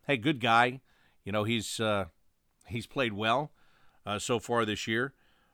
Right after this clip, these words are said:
for the Cleveland Monsters. He's, uh, you know, he's, he's done a good job,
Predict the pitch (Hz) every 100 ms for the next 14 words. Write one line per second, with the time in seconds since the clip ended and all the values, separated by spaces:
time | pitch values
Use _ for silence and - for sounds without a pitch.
0 | _ - 110 101 123 117 107 104 110 120
1 | - 143 - 110 95 - 104 101 95 90
2 | - _ _ _ - 98 110 104 - 104
3 | 87 80 _ - 107 85 127 123 107 92
4 | 98 101 143